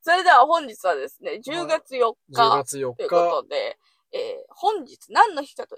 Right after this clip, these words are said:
Speaker 1: 言いますと、ロールキャベツの日、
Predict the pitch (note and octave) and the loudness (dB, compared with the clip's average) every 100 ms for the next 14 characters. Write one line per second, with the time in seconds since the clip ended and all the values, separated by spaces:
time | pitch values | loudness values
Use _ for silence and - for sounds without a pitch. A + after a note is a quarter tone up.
0 | - E4 F#4 D#4+ F4 - - - _ _ | -10 -6 -4 -4 -6 -6 -6 -8 _ _
1 | _ _ _ G#3+ C#4+ A#4 A4 G4+ - _ | _ _ _ 2 6 8 8 6 2 _
2 | C4 C#4 C4 - G#3+ A3+ G#3+ - | 0 0 -2 -8 -14 -10 -10 -10